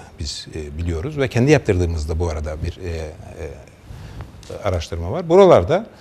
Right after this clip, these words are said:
e, çok ciddi rakamlar var. Mesela, e,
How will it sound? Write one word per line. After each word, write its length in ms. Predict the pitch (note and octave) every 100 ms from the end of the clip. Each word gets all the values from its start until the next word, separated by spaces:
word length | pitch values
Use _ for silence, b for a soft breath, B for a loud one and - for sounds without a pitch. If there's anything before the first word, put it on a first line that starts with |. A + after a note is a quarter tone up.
| B B B -
e, 220 | A#2 A#2
çok 240 | - E3+ -
ciddi 240 | - D#3+
rakamlar 400 | A#2 - G#2 G#2
var. 280 | D#2 D2+ - - F#2
Mesela, 600 | F#2+ B2+ C3 B2 A2+ - B B B - -
e, 320 | A2+ A2 G#2+